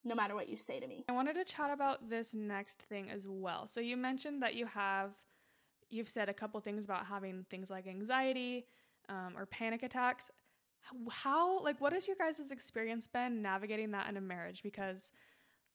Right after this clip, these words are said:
Speaker 2: I, that's been, like, a big thing for me, like, in a marriage, being able to communicate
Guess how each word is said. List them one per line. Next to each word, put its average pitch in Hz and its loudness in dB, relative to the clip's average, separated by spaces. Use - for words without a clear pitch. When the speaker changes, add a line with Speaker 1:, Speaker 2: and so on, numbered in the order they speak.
Speaker 2:
I, 233 6
that's 247 6
been, 330 4
like, 294 2
a 233 4
big 214 0
thing 214 -2
for 202 -6
me, 175 -10
like, 190 -6
in 196 -4
a 190 -4
marriage, 185 -6
being 226 0
able 202 -2
to 208 -6
communicate 196 -8